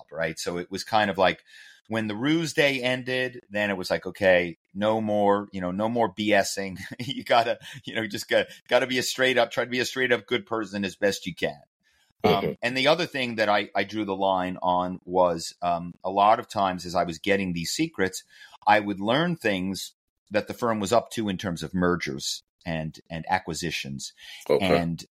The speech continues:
Speaker 1: um, that potentially could have involved insider trading if I had ever traded on that information. Um,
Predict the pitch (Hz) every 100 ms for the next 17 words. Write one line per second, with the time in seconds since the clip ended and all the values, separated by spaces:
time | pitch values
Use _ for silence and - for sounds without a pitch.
0 | 92 87 82 82 82 82 87 98 95 98
1 | 92 _ _ - 95 120 104 - 98 95
2 | 90 - 107 90 92 92 90 85 87 -
3 | 90 82 - 127 113 101 92 - - 120
4 | - - 101 95 95 - 92 87 80 -
5 | - 98 92 87 80 80 80 78 76 76
6 | - 76 76 73 - 76 78 - - -
7 | - 90 85 85 82